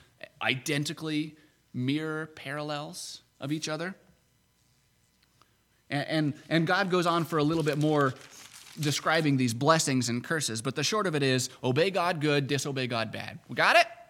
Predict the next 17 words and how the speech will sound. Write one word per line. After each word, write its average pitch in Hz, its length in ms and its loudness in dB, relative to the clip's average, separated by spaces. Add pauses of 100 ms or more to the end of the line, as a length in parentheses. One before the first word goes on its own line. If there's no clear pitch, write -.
(540)
Okay. - 260 6 (1800)
So 208 120 6
God 208 200 10
leads 269 260 8
the 302 60 2
people 339 260 6
into 339 140 6
the 339 80 4
land. 202 320 6
He 202 80 2
is 156 300 -2
the 175 60 4
book 247 180 0
of 220 100 -2
Joshua. 156 520 2 (1700)
Moses 190 420 6
died. 175 500 2